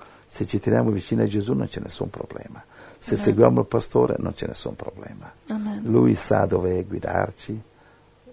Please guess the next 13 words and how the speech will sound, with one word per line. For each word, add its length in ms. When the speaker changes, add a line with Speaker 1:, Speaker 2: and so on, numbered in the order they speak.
Speaker 1:
eh, 500
e 140
se 140
ascoltiamo 720
la 140
sua 180
voce 560
e 140
se 140
ci 160
teniamo 720
vicini, 680
state, 360